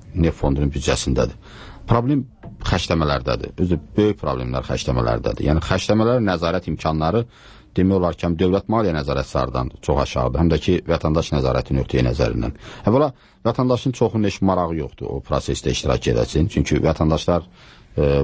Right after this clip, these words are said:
belə hesab edirlər ki, hə, dövlətin xərcləridir, özü bilir necə də istəyir, elə xərcləyir. Digər tərəfdən dövlət maliyyə nəzarəti, e, indiki halda tam təkmil variantda deyil. Hətta maliyyə nəzarəti haqqında qanun layihəsi də parlamentdə də qəbul edilməyibdir ki, onun bir mükəmməl hüquqi bazası yaransın və başlasın Hesablama Palatası,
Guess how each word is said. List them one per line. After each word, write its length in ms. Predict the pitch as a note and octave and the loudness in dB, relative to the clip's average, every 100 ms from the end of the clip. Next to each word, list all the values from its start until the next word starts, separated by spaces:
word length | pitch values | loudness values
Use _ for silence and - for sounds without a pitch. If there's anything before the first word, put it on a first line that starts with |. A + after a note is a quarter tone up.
| - | 2
belə 180 | E2+ E2+ | 0 2
hesab 260 | E2 F2 D2+ | 0 0 0
edirlər 360 | D2+ D2 D2 - | 2 2 -2 0
ki, 80 | |
hə, 60 | D2+ D2 | 0 2
dövlətin 380 | D#2 D2+ - E2 | 2 2 0 -2
xərcləridir, 460 | D2 - C#2 C2 C2+ | -2 0 0 0 -4
özü 140 | C2+ | -4
bilir 180 | C#2+ C#2 C#2 | -2 2 2
necə 160 | C2+ | 0
də 80 | B1 | 0
istəyir, 300 | A#1+ C2 B1+ | 0 2 2
elə 100 | A#1 A#1 | 2 0
xərcləyir. 320 | A#1+ - B1+ | -2 -2 0
Digər 160 | G#2 G#2+ | 2 2
tərəfdən 240 | G#2 F#2+ G#2 | 0 0 2
dövlət 240 | G2+ G#2 | 2 2
maliyyə 300 | G2 F#2 G2 | 0 2 2
nəzarəti, 480 | F2+ F2+ F2 - G#2+ - - - - - - - | 0 0 0 0 -2 -2 -20 -20 -20 -20 -12 -2
e, 80 | D2 C2+ E2+ | 0 2 2
indiki 240 | F2 F2 | 2 2
halda 460 | F#2+ E2+ E2+ F#2 D#2+ - - - | 0 0 0 -2 -2 -12 -20 -4
tam 180 | G2 F2+ | -2 0
təkmil 360 | F2 - F2 | -2 -2 0
variantda 400 | E2 D#2+ D2+ D#2+ D2+ | 0 0 -2 -2 -2
deyil. 160 | C#2+ | 0
Hətta 180 | D#2+ F2 | 0 0
maliyyə 300 | F2 F2 F#2 F2 | 2 2 2 2
nəzarəti 260 | E2 D#2+ D#2+ | 2 0 -2
haqqında 240 | - D#2 | -2 -2
qanun 300 | E2 D2+ D#2 | 0 0 2
layihəsi 320 | D2 D2 C#2+ D2+ | 0 0 0 0
də 60 | C2+ | 0
parlamentdə 540 | D2+ D2 C#2 B1 B1+ C2+ | 0 0 0 -2 -2 -2
də 80 | |
qəbul 300 | C2+ B1 B1+ B1+ | 0 0 2 0
edilməyibdir 480 | B1 A#1 A#1 - | 2 2 0 -2
ki, 220 | - C2 - - - - | 0 0 0 -6 -14 -2
onun 220 | C#2 C#2 | 2 2
bir 100 | C2+ C#2 | 2 0
mükəmməl 340 | - C#2 C#2+ | 0 0 0
hüquqi 320 | C2+ C2+ D2 | 0 -2 -2
bazası 380 | B1+ B1+ B1 - | 0 -2 -4 -2
yaransın 420 | C2+ B1 B1 E2+ | 0 0 -2 0
və 140 | D#2+ C#2 | 0 0
başlasın 360 | C#2 - C2+ C#2+ | -2 -2 -2 -2
Hesablama 420 | - C#2 D#2 G2+ | 0 0 2 2
Palatası, 600 | F#2 F2 E2+ E2 F2 | 2 0 0 0 0